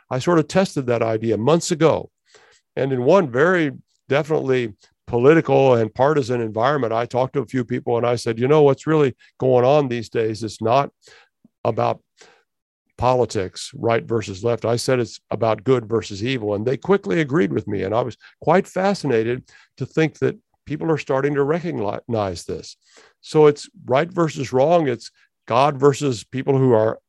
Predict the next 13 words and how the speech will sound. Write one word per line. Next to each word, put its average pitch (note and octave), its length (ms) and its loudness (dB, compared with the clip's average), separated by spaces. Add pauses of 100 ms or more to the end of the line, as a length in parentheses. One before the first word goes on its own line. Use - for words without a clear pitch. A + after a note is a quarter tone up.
anti-God, C#3+ 800 0
we C#3 120 -6
could D3 140 -8
say. D3 320 0 (540)
It's A#2+ 180 -4 (100)
biblical D3 540 2
versus B2 320 -2
people C3 280 -4
who B2+ 180 2
are B2 140 4
against A#2+ 520 -4
biblical C#3+ 400 2
principles. C#3+ 580 -2